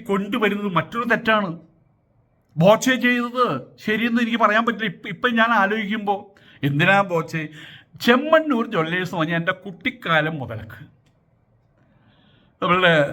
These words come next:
ഏ, എൻ്റെ വീട്ടിൽ എൻ്റെ ചെറിയമ്മമാരുടെയും പേരിലേക്ക് അവരുടെ മക്കളെയും കല്യാണം ഒക്കെയും മനസ്സിൽ വരുന്നത്. ഇപ്പൊക്കെ ആലുക്കാസ് വരുന്നുണ്ട്, കല്യാണം അങ്ങനെയൊക്കെയും വരുന്നുണ്ട്. പഴ-, ഇപ്പോൾ ഉത്തര കേരളത്തിലെ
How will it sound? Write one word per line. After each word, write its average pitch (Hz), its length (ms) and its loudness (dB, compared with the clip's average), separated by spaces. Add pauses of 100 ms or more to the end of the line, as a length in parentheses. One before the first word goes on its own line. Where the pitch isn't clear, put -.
(400)
ഏ, - 20 2 (680)
എൻ്റെ 185 240 -2 (800)
വീട്ടിൽ 202 260 2 (480)
എൻ്റെ 196 160 2 (120)
ചെറിയമ്മമാരുടെയും 196 760 4
പേരിലേക്ക് 196 320 0
അവരുടെ 190 220 0
മക്കളെയും 202 320 -2
കല്യാണം 196 340 2
ഒക്കെയും 202 220 -2 (800)
മനസ്സിൽ 202 280 4
വരുന്നത്. 202 220 2
ഇപ്പൊക്കെ - 260 2 (120)
ആലുക്കാസ് 254 540 4
വരുന്നുണ്ട്, 196 340 -2 (120)
കല്യാണം 208 380 4
അങ്ങനെയൊക്കെയും 247 400 -2
വരുന്നുണ്ട്. 202 340 -2 (420)
പഴ-, 190 180 0
ഇപ്പോൾ 185 180 4 (560)
ഉത്തര 220 180 2
കേരളത്തിലെ 202 400 2